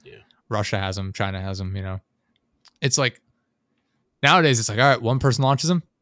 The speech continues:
Speaker 2: All right, well, it's just kind of over for everybody now 'cause one psychopath has ruined it for everyone."
Speaker 1: I guess we're all gonna die. <laughs>
Speaker 2: Yeah.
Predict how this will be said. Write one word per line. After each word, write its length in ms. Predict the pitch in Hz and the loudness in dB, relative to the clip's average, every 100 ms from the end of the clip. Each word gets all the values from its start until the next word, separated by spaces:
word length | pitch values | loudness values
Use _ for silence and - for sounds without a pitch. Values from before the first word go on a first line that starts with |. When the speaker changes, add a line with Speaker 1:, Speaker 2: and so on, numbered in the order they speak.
| 151 | -6
Speaker 2:
All 60 | |
right, 180 | 185 185 | -2 -2
well, 240 | 113 117 110 | -2 -2 -4
it's 200 | 123 - | -6 -6
just 140 | 120 | -6
kind 160 | - 123 | -2 0
of 60 | 113 | 0
over 200 | 113 117 | 0 0
for 140 | 123 | -2
everybody 320 | 101 95 98 | -2 -2 -4
now 240 | 95 98 98 | -2 -4 -4
'cause 200 | 104 95 | -6 -6
one 280 | 107 101 104 | -6 -4 -2
psychopath 560 | - 107 98 101 98 - | -2 -2 -4 -6 -6 -6
has 100 | 104 | -6
ruined 240 | 107 104 | -4 -4
it 80 | 113 | -4
for 120 | - | -4
everyone." 260 | 98 101 101 | -2 -2 -4
Speaker 1:
I 40 | |
guess 280 | 98 95 - | -4 -8 -10
we're 140 | 110 | -8
all 120 | 117 117 | -8 -6
gonna 220 | 131 165 | -4 -4
die. 460 | 226 269 180 175 175 | -4 -2 -2 -4 -8
<laughs> 40 | 165 - - - - _ _ _ _ _ _ _ _ _ _ _ _ _ - | -14 -16 -20 -20 -20 _ _ _ _ _ _ _ _ _ _ _ _ _ -8
Speaker 2:
Yeah. 260 | 113 98 | -4 -2